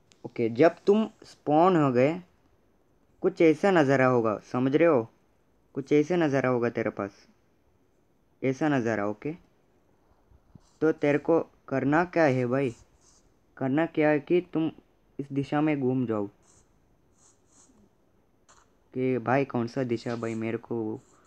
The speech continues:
थोड़ा हम्म, मतलब याद नहीं इतना। ओके, ओके, ओके, इस, यहाँ पर आने हो भाई, यहाँ पर आने का। ओके, चलो, चलो, चलो।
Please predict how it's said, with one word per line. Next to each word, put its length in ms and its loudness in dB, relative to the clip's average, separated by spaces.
थोड़ा 480 -4
हम्म, 360 -8
मतलब 340 -8
याद 360 0
नहीं 240 -4
इतना। 280 -12
ओके, 360 -10
ओके, 360 -2
ओके, 200 0
इस, 140 -6
यहाँ 200 2
पर 160 2
आने 220 2
हो 100 -6
भाई, 180 -6
यहाँ 280 2
पर 120 4
आने 200 2
का। 200 -4
ओके, 260 -6
चलो, 300 -2
चलो, 280 -2
चलो। 280 -2